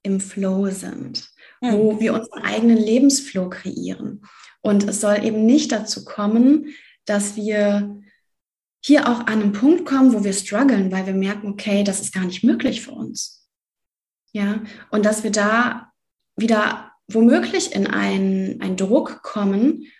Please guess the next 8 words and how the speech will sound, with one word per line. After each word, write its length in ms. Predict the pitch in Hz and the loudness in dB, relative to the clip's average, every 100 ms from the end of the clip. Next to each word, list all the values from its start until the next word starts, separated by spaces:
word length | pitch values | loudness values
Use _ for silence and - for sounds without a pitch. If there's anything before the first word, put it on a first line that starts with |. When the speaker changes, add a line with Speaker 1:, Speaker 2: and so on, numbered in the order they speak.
| _ | _
Speaker 1:
weil 220 | 208 208 | -2 0
wir 80 | 240 | 2
merken, 360 | 240 233 240 226 | 0 0 -4 -8
okay, 600 | 220 226 208 226 - - _ - | -8 -6 -4 -6 -8 -16 _ -4
dass 440 | 202 202 - - _ _ | -2 0 -4 -10 _ _
die 180 | - - | -6 -6
Astrologie 880 | 196 - 196 190 240 370 - - _ _ _ _ - | -6 -4 -4 2 4 4 0 -8 _ _ _ _ -6
als, 720 | 208 208 202 202 - - | 2 2 2 -4 -10 -16